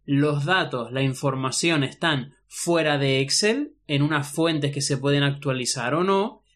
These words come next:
Yo esa información la meto en Excel, con o sin ayuda de Power Query.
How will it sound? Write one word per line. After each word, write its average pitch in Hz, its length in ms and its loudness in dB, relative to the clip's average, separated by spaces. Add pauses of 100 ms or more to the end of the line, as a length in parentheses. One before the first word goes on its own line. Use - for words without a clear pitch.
(160)
Yo 160 340 2
esa 156 180 -2
información 156 760 0
la 120 140 0
meto 147 340 0
en 147 160 2
Excel, 226 560 -2 (280)
con 185 320 2
o 143 60 0
sin 139 220 -2
ayuda 139 400 0
de 120 120 -4
Power 131 400 -2
Query. 202 420 0